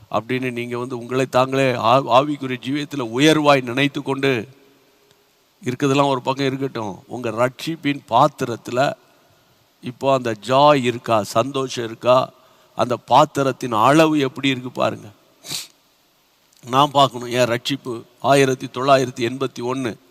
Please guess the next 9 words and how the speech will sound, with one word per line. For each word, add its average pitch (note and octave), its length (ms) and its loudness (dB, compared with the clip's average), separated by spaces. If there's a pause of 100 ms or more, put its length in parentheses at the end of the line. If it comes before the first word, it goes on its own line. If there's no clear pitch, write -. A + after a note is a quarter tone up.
(600)
ஏப்ரல் C3 420 0
பதினான்கு B2 640 0 (600)
நான் A2+ 180 -4
ரட்சிக்கப்பட்ட A2+ 580 -6
நாள், G2 300 -4 (1000)
அபிஷேகம் C3+ 500 -2
பெற்ற A2+ 220 -12
நாள் A#2+ 220 0
அதுதான். G#2 360 -6